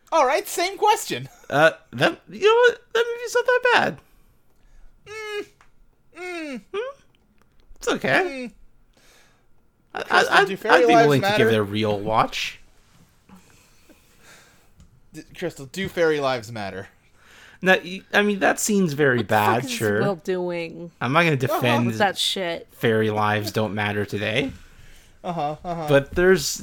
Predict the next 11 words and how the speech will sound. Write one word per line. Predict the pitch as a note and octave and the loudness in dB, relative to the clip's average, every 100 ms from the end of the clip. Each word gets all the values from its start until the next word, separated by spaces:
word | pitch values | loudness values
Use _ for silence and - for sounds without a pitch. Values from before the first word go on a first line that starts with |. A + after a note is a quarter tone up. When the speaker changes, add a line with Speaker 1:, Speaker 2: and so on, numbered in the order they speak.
| - | -8
Speaker 2:
you | C#3+ | -4
know, | D3+ E3+ E3+ C#3 - | 0 0 -2 -6 -10
lots | A2+ B2 D#3+ | 0 0 2
of | C#3+ A2 | -2 0
other | C3+ F3 | 0 -2
parts | - - G#2+ - | -2 -2 -2 -4
of | |
that | G2 G2 | -8 -8
movie. | F#2+ G2+ C#3 - _ _ _ - _ _ _ _ _ - | -8 -6 -6 -8 _ _ _ -20 _ _ _ _ _ -20
Speaker 1:
Uh, | F3 _ A3+ | -20 _ -14
sure, | - - - B3+ B3 B3 | -12 -10 -4 0 0 -2